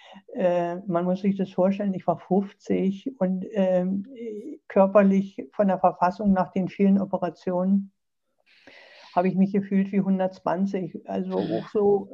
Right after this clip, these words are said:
Speaker 1: die Leistungsfähigkeit wirklich wie, wie ein alter Mensch. Und die Freundin war so lieb und ist dann mit mir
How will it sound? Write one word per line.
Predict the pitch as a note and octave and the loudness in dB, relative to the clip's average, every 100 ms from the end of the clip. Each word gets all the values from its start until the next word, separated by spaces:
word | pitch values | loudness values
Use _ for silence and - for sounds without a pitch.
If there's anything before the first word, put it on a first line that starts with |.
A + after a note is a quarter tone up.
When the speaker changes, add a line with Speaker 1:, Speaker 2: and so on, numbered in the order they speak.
| - C#4 | -10 -4
Speaker 1:
die | G3+ | 0
Leistungsfähigkeit | G3 D#3+ G3 A3+ G3+ - G3 G3 G3 - F#3 F#3 - | 4 2 0 -4 -8 -6 -2 0 -2 -2 -4 -4 -6
wirklich | G3 G3+ G3+ G3 - | -6 -2 0 -2 -6
wie, | - G#3 G3+ G3+ G3 F3+ | -14 -2 2 2 0 -2
wie | G3 G3+ | 2 4
ein | G3 | 2
alter | - E3+ F3+ F#3 | 0 -4 -2 -2
Mensch. | F3+ E3+ F3+ D#3+ - _ - - - - - | 0 -4 -4 -10 -14 _ -20 -16 -16 -16 -10
Und | G3 F3+ F3 E3+ - - | -4 -2 -2 -6 -6 -2
die | G3+ | -2
Freundin | - G3 F#3+ G#3 G#3+ G3 | 0 2 4 2 0 0
war | E3+ F#3 | 0 -2
so | G3 | -2
lieb | F#3 F3+ G3 G3 | -4 -2 -4 -2
und | G3+ G3 | -2 -2
ist | G3+ - | -2 -2
dann | G#3 F#3+ | 0 0
mit | F#3+ | -2
mir | F#3+ F#3+ G#3+ A3 | -2 2 2 2